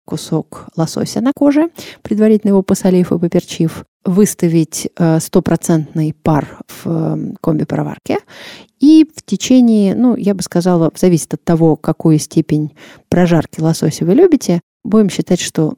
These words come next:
готовится тринадцать минут вот внутри этого вакуумного пакета,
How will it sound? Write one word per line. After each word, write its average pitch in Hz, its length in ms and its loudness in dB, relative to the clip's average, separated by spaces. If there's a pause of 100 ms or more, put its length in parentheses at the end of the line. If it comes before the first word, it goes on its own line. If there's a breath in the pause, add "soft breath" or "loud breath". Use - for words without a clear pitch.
готовится 160 800 0 (220)
тринадцать 165 580 -2
минут 233 400 -2 (160)
вот 160 240 -4
внутри 156 680 -2
этого 156 300 -4
вакуумного 160 520 -2
пакета, 165 460 -4